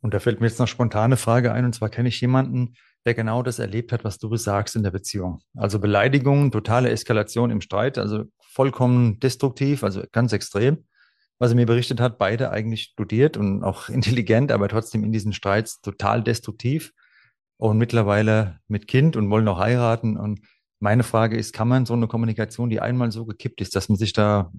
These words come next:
irgendwelche Beschimpfungen an den Kopf wirft und so destruktiv war, jemals noch mal in diese respektvolle Art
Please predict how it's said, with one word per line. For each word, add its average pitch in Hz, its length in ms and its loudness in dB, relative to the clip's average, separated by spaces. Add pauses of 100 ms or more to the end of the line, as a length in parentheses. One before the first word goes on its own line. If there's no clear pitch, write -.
(140)
irgendwelche 104 380 0
Beschimpfungen 120 580 2
an 104 140 2
den 101 60 0
Kopf - 320 -6
wirft 120 320 0
und 101 220 -2
so 110 120 -4
destruktiv 113 640 -4
war, 101 280 0 (500)
jemals 120 420 4
noch 110 160 -2
mal 107 240 2
in 101 100 -2
diese 98 260 -4
respektvolle 104 560 -2
Art - 420 -2